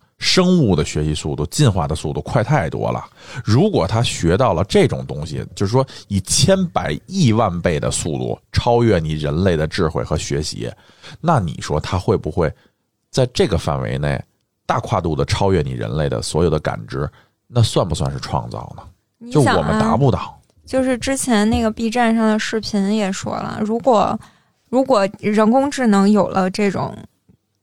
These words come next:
Speaker 1: 感知、学习能力。
Speaker 2: 嗯，那就相当于人在造了另外一种人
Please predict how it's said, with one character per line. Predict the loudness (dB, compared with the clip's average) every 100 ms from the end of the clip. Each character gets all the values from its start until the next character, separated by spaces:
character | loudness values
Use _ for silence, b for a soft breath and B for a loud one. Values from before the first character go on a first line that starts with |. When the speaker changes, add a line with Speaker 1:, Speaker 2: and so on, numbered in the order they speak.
| _ _ _
Speaker 1:
感 | -4 -2 -2
知、 | 2 2 2
学 | 2 4 4
习 | 2
能 | 0 -2
力。 | -8 -12 _ _ _
Speaker 2:
嗯， | 6 6 6 2 _ _ _ -4
那 | 2 2 2 -2
就 | -4 -2
相 | 0 2 4
当 | 4 4
于 | 4
人 | 2 0 0 -2
在 | -4
造 | 0 0
了 | 2 2
另 | 2
外 | 2 2 0
一 | 0
种 | -4 -10
人 | -14